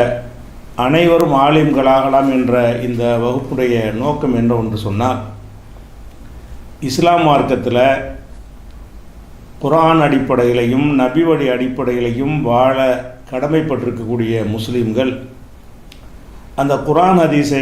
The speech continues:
அறிந்து கொள்ளாத காரணத்தினால், மார்க்க அறிஞர்கள் என்கிற பெயரில் யாரெல்லாம் எதையெல்லாம் சொல்லிக் கொடுத்தார்களோ அதையெல்லாம் மார்க்கம் என்று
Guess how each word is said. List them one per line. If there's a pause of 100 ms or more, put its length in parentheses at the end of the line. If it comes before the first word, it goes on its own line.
(120)
அறிந்து
கொள்ளாத
காரணத்தினால், (1500)
மார்க்க
அறிஞர்கள்
என்கிற
பெயரில் (1700)
யாரெல்லாம்
எதையெல்லாம்
சொல்லிக்
கொடுத்தார்களோ (1040)
அதையெல்லாம்
மார்க்கம்
என்று